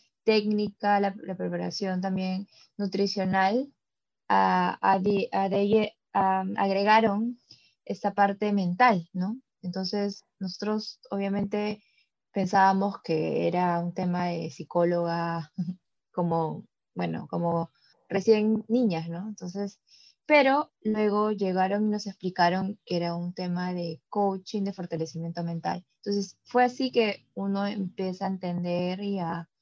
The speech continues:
y a generar herramientas que nos ayudaron a nosotras para poder, eh, eh, poder jugar, poder desenvolvernos en la cancha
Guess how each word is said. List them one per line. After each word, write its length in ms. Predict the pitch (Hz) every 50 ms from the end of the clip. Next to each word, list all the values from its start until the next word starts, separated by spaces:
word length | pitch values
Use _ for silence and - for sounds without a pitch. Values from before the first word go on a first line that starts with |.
| _ _ _ _ _ _ _ _ _
y 140 | - 196 196
a 140 | 180 180 180
generar 440 | - - 190 180 180 180 190 190 196
herramientas 1000 | 208 202 208 185 180 190 202 202 196 190 185 185 190 185 185 - - _ _ _ _
que 120 | - 180 175
nos 180 | 175 175 175
ayudaron 640 | 175 170 170 170 175 175 175 175 175 180 185 190 196
a 80 | 202 208
nosotras 640 | 202 202 - 202 185 185 - 180 190 190 - _ _ _ _ _ _ _ _ _ -
para 280 | - 185 180 175 175
poder, 420 | 175 - 180 175 170 175 175 185 -
eh, 480 | - 202 190 185 180 175 175 170 165 165 170 175 180 - _ _ _ _ _ _ _ _ _ _ -
eh, 260 | - 190 180 180 175 170 - -
poder 220 | 185 185 185 185
jugar, 800 | 190 - - 233 226 220 220 220 214 214 208 208 208 208 214 214
poder 280 | - 190 185 185 185 185
desenvolvernos 760 | 196 202 196 202 196 190 185 180 180 175 175 180 185 196 -
en 120 | 190 185
la 140 | 180 180 180
cancha 540 | - 180 180 180 180 180 185 196 196 196